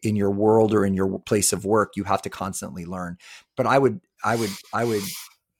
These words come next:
branch that out into the more you learn, the better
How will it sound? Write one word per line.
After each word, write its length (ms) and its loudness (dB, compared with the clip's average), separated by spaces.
branch 420 0
that 220 4
out 240 0
into 500 -4
the 60 0
more 220 4
you 180 2
learn, 280 0
the 80 -2
better 300 -2